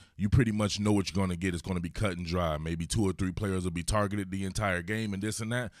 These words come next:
Not at Florida. He will do something different, and it's something that you didn't see before. He reminds me of combat sports participants who are able to adjust on the fly.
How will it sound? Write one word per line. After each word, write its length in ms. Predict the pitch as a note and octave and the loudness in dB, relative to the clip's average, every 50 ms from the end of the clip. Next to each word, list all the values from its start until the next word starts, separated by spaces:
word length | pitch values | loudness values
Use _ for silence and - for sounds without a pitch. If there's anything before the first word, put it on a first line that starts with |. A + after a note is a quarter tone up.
| - - - - - _ | -20 -20 -20 -20 -20 _
Not 280 | - D2 D#2+ F2 F#2+ F#2+ | -6 -2 0 2 2 2
at 160 | G#2 G#2+ F#2+ | 2 0 0
Florida. 460 | - A#2+ A#2+ B2 A#2 G2+ F#2+ E2+ E2 E2+ - _ - | 0 2 4 6 6 6 4 2 -2 -4 -8 _ -4
He 100 | F2+ G2 | -2 0
will 200 | G2 G2+ G2+ G2 | 2 4 2 4
do 220 | F2+ G2+ G#2+ G#2+ | 4 2 2 2
something 420 | G2 - A2 G#2 G2 - G#2 G2+ F#2 | 2 0 -2 -2 -2 -2 -4 -4 -2
different, 440 | G2 G#2 G2+ - - G2+ G2 F#2 | 0 0 0 0 0 -2 0 0
and 160 | E2+ E2 D#2+ D#2+ | -2 -2 -4 -4
it's 140 | D2+ - | -6 -6
something 320 | - - A2 G2 F2 F#2+ F2+ | -6 -6 -4 -4 -4 -4 -4
that 160 | E2+ E2 - | -4 -4 -4
you 80 | F2 D#2 | -4 -2
didn't 240 | D#2+ G2 G2 F2+ | 0 -2 -2 -2
see 180 | E2+ - G#2 F#2+ | -2 -2 -2 0
before. 460 | D#2+ E2 D2+ - - A2 G#2 F2 D#2 | 0 -2 -2 0 2 2 4 4 4
He 60 | D#2+ | 4
reminds 500 | F#2 F#2 F2+ F2+ G#2 A#2+ C#3+ D3+ D3 A#2+ | 2 2 2 0 0 -2 -2 -2 -2 -2
me 160 | C3 B2+ B2 A#2 | 0 0 2 2
of 240 | A2+ G#2+ G2 F#2+ - - - - - - - - _ - | 2 0 -2 -4 -8 -14 -20 -20 -20 -20 -20 -12 _ 2
combat 480 | - - B2+ B2+ B2 A2+ A2+ A2 G2 - | 4 4 4 2 2 2 2 2 0 -2
sports 500 | - - - A#2 A2 A2 - - - - _ _ _ _ _ _ _ _ _ _ _ _ _ - | -4 0 2 2 2 2 0 -4 -6 -8 _ _ _ _ _ _ _ _ _ _ _ _ _ 2
participants 880 | A#2 G#2 F#2+ - C3+ A2 - - G2 - - A2 F#2+ F#2 - - - - - - - - | 2 2 2 2 2 2 2 -2 -4 -4 -2 -2 -2 -4 -6 -8 -12 -16 -18 -20 -4 2
who 140 | - A2+ A2 | 6 6 6
are 40 | G2+ | 6
able 300 | F2 G#2 A2 G2 G2+ F#2+ | 6 4 2 4 2 2
to 240 | - - A2+ G2+ - - | 2 2 2 2 0 0
adjust 500 | F2+ E2+ C#2+ D#2+ G2 G#2 G#2 G2+ - - | -2 -2 -2 -2 0 0 0 0 -2 -2
on 200 | G#2+ G2 F#2 F2+ | 0 0 0 0
the 100 | E2 D#2+ | -2 -4
fly. 480 | - - E2 F2+ F2+ E2 D2 C#2 B1+ | -4 -4 -2 -2 0 0 0 -2 -4